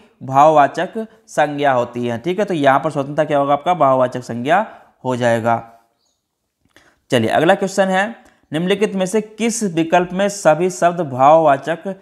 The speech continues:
संज्ञा हैं? देखिए यहाँ पर अगर बात करें भाववाचक संज्ञा कौन से हैं सभी, तो यहाँ पर सभी को बताना है।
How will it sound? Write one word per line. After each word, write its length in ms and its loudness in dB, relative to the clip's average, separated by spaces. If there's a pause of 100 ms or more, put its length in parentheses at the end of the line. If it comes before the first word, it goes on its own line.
(220)
संज्ञा 540 0
हैं? 260 -4
देखिए 260 -6
यहाँ 280 2
पर 140 2
अगर 200 2
बात 280 2
करें 320 -4 (340)
भाववाचक 1120 2 (260)
संज्ञा 520 -4
कौन 400 -2
से 160 -4
हैं 200 -2
सभी, 360 0 (540)
तो 40 -8
यहाँ 240 2
पर 120 2
सभी 300 2
को 120 -2
बताना 380 2
है। 220 -4